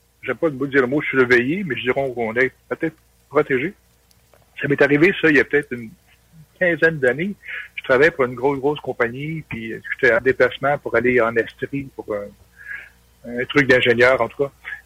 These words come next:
Et puis, j'avais un, un ami qui était dans une voiture devant moi, puis on était sur le pont Champlain. Puis, j'étais en plein milieu du pont Champlain en haut, dans la voie de gauche. Et puis, tout à coup, j'ai vu sur l'eau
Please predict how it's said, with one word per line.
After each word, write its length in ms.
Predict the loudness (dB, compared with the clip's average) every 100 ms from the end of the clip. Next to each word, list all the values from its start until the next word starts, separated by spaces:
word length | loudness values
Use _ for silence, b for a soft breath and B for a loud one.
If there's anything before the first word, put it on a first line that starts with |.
| _ 0
Et 280 | 2 4
puis, 300 | 2 2 4
j'avais 500 | 4 4 4 4 2 0
un, 480 | -2 -2 -4 -2 -2
un 100 | 0
ami 240 | -2 -2
qui 80 | 0
était 160 | 0
dans 180 | 2 0
une 140 | 0 2
voiture 260 | 2 2
devant 300 | 2 4 2
moi, 120 | 0
puis 60 | -4
on 100 | -4
était 320 | -4 -4 -4 -4
sur 140 | -6
le 40 |
pont 180 | -2 -2
Champlain. 360 | 2 0 0 -6 -20 _ _ b b _ _
Puis, 380 | -8 -2 0 -2 _ _ -6 0
j'étais 140 | 2
en 80 | 4
plein 160 | 4
milieu 160 | 2 2
du 100 | 0
pont 160 | 0 2
Champlain 420 | 2 2 2 4
en 60 | 4
haut, 180 | 0 -8 _ -2
dans 120 | 2
la 140 | 2
voie 180 | 4 2
de 160 | 2 0
gauche. 440 | -2 -6 -18 -20 b b b _ _ _ -2
Et 420 | 0 2 2 0 -2
puis, 140 | -6
tout 160 | 0 2
à 60 |
coup, 180 | 2 2
j'ai 220 | 2 2
vu 220 | 2 2 4
sur 220 | 4 4
l'eau 380 | 4 2 2